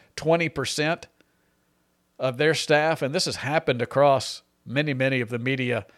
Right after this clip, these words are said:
outlets, Washington Post, New York Times. They are all suffering. Now, I'm afraid they're about to be saved because we know there's one thing that's good for mainstream media. You know, it,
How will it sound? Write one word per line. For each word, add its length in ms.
outlets, 520
Washington 500
Post, 380
New 100
York 260
Times. 580
They 200
are 100
all 300
suffering. 580
Now, 200
I'm 180
afraid 460
they're 160
about 240
to 60
be 120
saved 540
because 220
we 140
know 120
there's 200
one 400
thing 340
that's 180
good 400
for 300
mainstream 920
media. 380
You 140
know, 180
it, 240